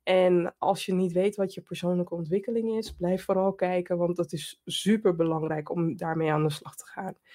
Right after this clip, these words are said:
Ehm, ik wil ook even stilstaan bij een heugelijk nieuws. Leuk nieuws, leuk nieuws!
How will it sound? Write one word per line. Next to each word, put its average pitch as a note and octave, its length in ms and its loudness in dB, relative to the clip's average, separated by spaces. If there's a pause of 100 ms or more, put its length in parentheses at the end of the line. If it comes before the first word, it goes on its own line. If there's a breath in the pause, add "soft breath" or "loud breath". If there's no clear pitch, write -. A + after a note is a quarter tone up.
(440 loud breath)
Ehm, A#3 640 6 (140)
ik B3+ 320 0
wil C4+ 360 6
ook D#4 300 2
even B3+ 380 2
stilstaan G#3+ 880 0
bij F#3+ 420 0
een F#3+ 380 -4
heugelijk A#3+ 600 -6
nieuws. C4+ 540 -4
Leuk B3+ 320 0
nieuws, C4 340 2
leuk C4 240 4
nieuws! E4+ 600 4